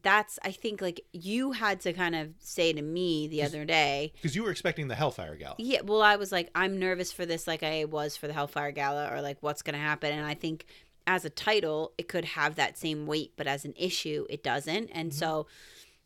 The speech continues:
Speaker 1: you know, there's just, like, a lot of hype, and there's all these also, like, solicitations and, like, advertisements and all these things coming out from Marvel that's like, "The Krakoan Age is ending, the Krakoan Age is ending," but, like, it's ending in March. So it's
Speaker 2: Sure,
Speaker 1: like,
Speaker 2: right.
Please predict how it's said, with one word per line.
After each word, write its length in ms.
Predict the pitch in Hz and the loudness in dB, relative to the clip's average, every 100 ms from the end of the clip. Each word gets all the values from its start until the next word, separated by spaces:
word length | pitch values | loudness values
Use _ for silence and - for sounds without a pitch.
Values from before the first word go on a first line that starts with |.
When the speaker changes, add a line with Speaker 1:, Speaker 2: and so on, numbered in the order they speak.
| _ _ _ _ _ - | _ _ _ _ _ -8
Speaker 1:
you 120 | 214 | -4
know, 100 | 240 247 | -4 -2
there's 160 | 247 | -4
just, 120 | 247 | -4
like, 120 | 254 240 | -4 -2
a 60 | |
lot 200 | 240 240 | 2 2
of 80 | 233 | 2
hype, 280 | - 220 214 | 2 2 2
and 100 | 151 | -2
there's 180 | 151 139 | -4 -6
all 260 | - 156 170 | -4 -2 0
these 240 | 170 170 | -2 0
also, 320 | 139 156 175 | -2 0 0
like, 280 | 151 135 - - - | 0 -2 -8 -16 -14
solicitations 920 | - 165 160 165 - 247 - 208 185 | -6 -2 -2 -4 -4 -2 0 0 -2
and, 140 | 156 147 | -4 -6
like, 180 | 123 - | -10 -2
advertisements 760 | 196 240 240 220 208 196 175 | 0 0 -2 0 0 0 -4
and 80 | - | -4
all 140 | 90 175 | -2 -2
these 160 | 202 | -2
things 220 | - 226 | -4 -6
coming 340 | - 185 175 160 | -6 -4 0 2
out 180 | 165 - | 0 -2
from 180 | 170 165 | -6 -2
Marvel 380 | 214 247 180 151 | 0 0 -4 -8
that's 180 | 143 | -10
like, 100 | 139 156 | -12 -10
"The 60 | |
Krakoan 400 | 151 151 185 160 | -10 -6 -4 -2
Age 160 | 147 139 | -4 -4
is 120 | 143 | -4
ending, 240 | 151 143 131 | -6 -6 -10
the 60 | |
Krakoan 300 | 135 143 180 | -10 -2 2
Age 120 | 160 151 | 2 2
is 80 | |
ending," 240 | 165 170 139 | 2 2 -2
but, 100 | - | -4
like, 140 | 147 - | -6 -4
it's 120 | 165 | -2
ending 240 | 214 226 170 | 2 2 2
in 120 | 156 | 0
March. 460 | 135 - - - - - - | -2 -4 -4 -6 -8 -18 -10
So 160 | - 202 | -2 0
it's 60 | |
Speaker 2:
Sure, 80 | 165 | 4
Speaker 1:
like, 220 | 170 165 - | 4 2 0
Speaker 2:
right. 160 | 117 | -4